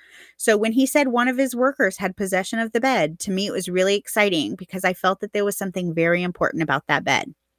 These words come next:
I took pictures of the bed before I collected it. I used gloves. I wrapped it in saran wrap completely, and I put it in my vehicle and took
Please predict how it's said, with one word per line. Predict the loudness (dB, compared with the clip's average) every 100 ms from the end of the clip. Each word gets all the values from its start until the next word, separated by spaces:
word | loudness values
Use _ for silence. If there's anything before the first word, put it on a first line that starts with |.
| _ _ _
I | -2
took | 2 0 -2
pictures | -6 0 2 2
of | 2
the | 4
bed | 4 4
before | 2 4
I | 4
collected | 4 0 -2 -2 -2
it. | 0 -2 -6 -20 -20 -20 -6 4
I |
used | 6 6 4 0
gloves. | 2 4 2 -4 -10 -18 -4
I | 2 6
wrapped | 6 4
it | 2
in | 0
saran | 0 0 0 0
wrap | 2 2 0
completely, | -6 -6 -2 -4 -2 -2 -2
and | -2 -2
I | -2
put | 0 0
it | 2
in | 2
my | 4 4 2 0
vehicle | -2 -2 -2 -4 -2 -2
and | -4 -4
took | -6 -6